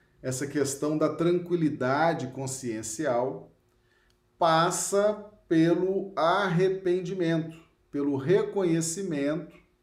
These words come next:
dos caminhos errados que adotamos ao longo da nossa existência.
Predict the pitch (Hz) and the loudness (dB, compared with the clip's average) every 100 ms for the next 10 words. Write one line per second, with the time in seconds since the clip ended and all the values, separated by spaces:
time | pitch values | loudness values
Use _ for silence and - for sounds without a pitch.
0 | _ - 127 151 156 - 165 143 135 135 | _ -16 -8 -6 -6 -2 0 0 -4 -4
1 | 131 139 160 147 123 127 131 156 - - | -6 -4 -4 -4 -2 -2 -4 -8 -12 -6
2 | 151 151 180 180 151 131 127 151 160 - | -6 -4 -6 -6 -4 -2 -2 -4 -8 -12
3 | - _ _ _ _ _ _ _ - 349 | -20 _ _ _ _ _ _ _ -6 -4
4 | 151 160 170 170 165 165 175 - - 175 | -2 0 -2 -2 -4 -4 -6 -6 -4 -4
5 | 160 - | -4 -10